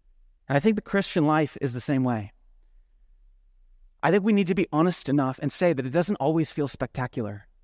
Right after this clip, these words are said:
It doesn't always feel like a mountaintop experience, like, like God is transfiguring before our eyes.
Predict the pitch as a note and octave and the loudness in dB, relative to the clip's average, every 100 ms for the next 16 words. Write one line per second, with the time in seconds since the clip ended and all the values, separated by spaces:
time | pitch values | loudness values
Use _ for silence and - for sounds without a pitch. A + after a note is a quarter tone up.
0 | _ _ _ - A3+ A#3 F3+ A#3 A#3+ - | _ _ _ 2 2 4 4 4 2 2
1 | A3+ G#3 F3+ F3 A3+ A#3 A#3 A3 A3 G#3+ | 2 2 2 4 2 2 2 2 2 -2
2 | - F3+ G#3 G3+ F3 F3+ F3 _ F3+ D#3+ | -4 0 2 2 2 2 2 _ 0 2
3 | F#3+ G#3 F3+ - - G#3+ A#3 - G#3+ G3 | 4 2 2 -2 0 0 0 0 0 2
4 | F3 - - E3+ - G#3+ A3 F#3+ D#3+ F3+ | 0 -2 -8 -8 2 4 6 4 4 2
5 | D#3+ G#2+ - - | 2 -2 -12 -20